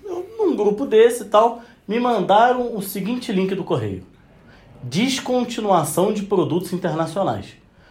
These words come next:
dando todos os justificativos porque o epact parou. Eu fui ler, né? Falei, pô, vou ler porque eu tenho que tá informado, tenho que saber como que funciona.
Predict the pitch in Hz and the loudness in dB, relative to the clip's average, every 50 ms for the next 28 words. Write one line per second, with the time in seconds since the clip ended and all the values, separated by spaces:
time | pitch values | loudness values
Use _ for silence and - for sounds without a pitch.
0 | _ _ _ 135 165 214 247 226 208 - 247 277 262 240 233 226 233 233 - - | _ _ _ 2 4 4 4 2 0 0 -2 -2 -2 -2 -6 -6 -6 -8 -8 -10
1 | - - - 226 190 - - 220 214 - - - - - - 233 233 254 254 254 | -14 -6 -2 -2 -2 -2 -2 -6 -10 -10 -12 -16 -16 -10 -8 -2 -2 0 -2 2
2 | - 175 170 170 - - - - - 254 240 180 143 123 - - - - - - | 2 2 2 2 -2 -10 -8 -4 -2 -2 0 0 -2 -2 -4 -8 -14 -20 -16 -6
3 | 453 453 - - 381 - - 247 254 262 247 233 220 202 - - - - _ _ | -4 -4 0 2 4 6 6 8 8 8 6 4 0 -4 -6 -12 -18 -20 _ _
4 | - - - - 110 101 98 117 147 160 135 131 160 180 - 262 - - 233 226 | -12 -12 -10 -8 -10 -6 -2 0 0 2 2 2 0 0 -2 -6 -6 -6 -4 -4
5 | 226 208 208 - - 170 170 - - 240 220 190 156 151 175 185 175 143 127 127 | -4 -6 -6 -4 -2 -4 -4 -2 -2 0 0 0 2 2 4 4 4 2 0 -4
6 | 135 127 - - 180 175 180 180 180 196 196 196 - - 254 262 262 - 214 147 | -6 -6 -4 -4 -4 -2 -2 -4 -4 -6 -8 -8 -10 -12 -12 -12 -6 -2 0 0
7 | 120 104 98 | 0 0 -4